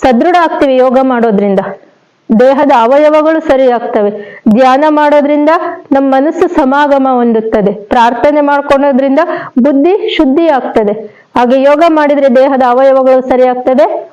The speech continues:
ಆಹಾರವನ್ನ ಪಾಲನೆ ಮಾಡಿದ್ರೆ ಆರೋಗ್ಯ ಸಿಗ್ತದೆ. ಬರೀ ಯೋಗ ಮಾಡಿದ್ರೆ ಆರೋಗ್ಯ ಸಿಗಂಗಿಲ್ಲ,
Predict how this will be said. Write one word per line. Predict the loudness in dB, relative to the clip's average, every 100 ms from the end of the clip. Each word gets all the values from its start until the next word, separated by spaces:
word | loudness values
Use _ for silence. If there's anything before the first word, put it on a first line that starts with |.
| -4
ಆಹಾರವನ್ನ | -2 0 0 2 2 2 -2
ಪಾಲನೆ | -2 0 0 0 0
ಮಾಡಿದ್ರೆ | 0 -2 0 0
ಆರೋಗ್ಯ | 2 0 0 -2
ಸಿಗ್ತದೆ. | -2 -4 -2 -2 -4 -4 0
ಬರೀ | 0 2
ಯೋಗ | 2 2 0
ಮಾಡಿದ್ರೆ | 0 0 0
ಆರೋಗ್ಯ | 0 2 0 -2
ಸಿಗಂಗಿಲ್ಲ, | 0 0 0 0 0